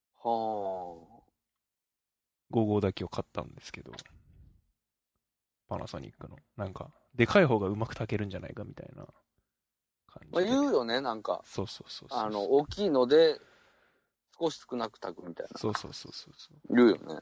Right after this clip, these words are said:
Speaker 2: そう。
Speaker 1: はいはいはい。
Speaker 2: で、もうダメになっちゃったんで、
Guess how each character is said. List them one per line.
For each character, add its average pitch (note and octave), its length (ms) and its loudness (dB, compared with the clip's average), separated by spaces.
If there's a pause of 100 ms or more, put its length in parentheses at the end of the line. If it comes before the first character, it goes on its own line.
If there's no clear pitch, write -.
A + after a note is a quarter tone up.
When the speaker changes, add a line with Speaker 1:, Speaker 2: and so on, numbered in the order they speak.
Speaker 2:
そ - 140 -20
う。 G#2+ 60 4
Speaker 1:
は F#2+ 60 6
い E2+ 60 2
は - 40 -8
い - 180 -14
は E2+ 140 -16 (500)
い。 A#2+ 40 -6
Speaker 2:
で、 A#2+ 460 2
も G2+ 400 -6
う - 20 -14
ダ A2 100 -2
メ G2+ 140 -6
に F2 60 -8
な - 80 -10
っ - 20 -12
ち - 100 -10
ゃ - 40 -8
っ - 120 -14
た - 100 -12
ん - 120 -16
で、 A2 320 2